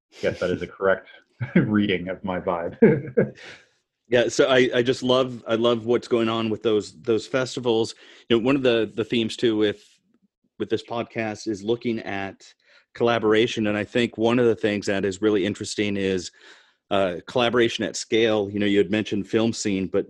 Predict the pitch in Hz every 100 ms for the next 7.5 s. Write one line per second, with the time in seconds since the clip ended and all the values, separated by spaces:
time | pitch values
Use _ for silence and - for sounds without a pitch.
0 | - 95 90 107 - 113 107 101 104 92
1 | 87 - - 110 95 101 95 - - 101
2 | 101 92 92 95 113 - 120 117 - 120
3 | 131 135 _ _ _ _ _ _ _ _
4 | - - 110 123 117 117 117 117 120 113
5 | 113 113 113 113 117 117 113 95 104 101
6 | 110 104 104 101 107 - 104 - 110 104
7 | 104 - 117 113